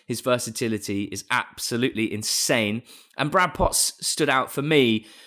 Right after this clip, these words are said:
just through pure energy, really. A lot of the, the, the reports from people at games at the moment and watching Championship fixtures is that,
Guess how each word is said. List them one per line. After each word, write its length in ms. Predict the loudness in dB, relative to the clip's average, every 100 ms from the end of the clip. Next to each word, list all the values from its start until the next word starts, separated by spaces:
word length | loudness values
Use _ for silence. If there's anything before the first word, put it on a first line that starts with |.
| -12
just 240 | -2 -2 4
through 180 | 4
pure 320 | 4 4 4 4
energy, 420 | 2 2 2 0
really. 400 | 0 0 0 -2 -2
A 40 |
lot 220 | 0 2
of 120 | 2 2
the, 260 | 2 2 -2
the, 160 | -2 -2
the 140 | -2
reports 460 | -4 0 0 2 0
from 160 | -4
people 320 | 0 0 0
at 100 | -2
games 320 | 0 0 0 -4
at 80 |
the 60 | -2
moment 380 | 0 0 -2 -4
and 100 | -4
watching 340 | -4 -2 -6
Championship 480 | -2 -4 -4 -8 -6
fixtures 440 | -6 -4 -4 -4 -4
is 140 | -4
that, 240 | -2 -2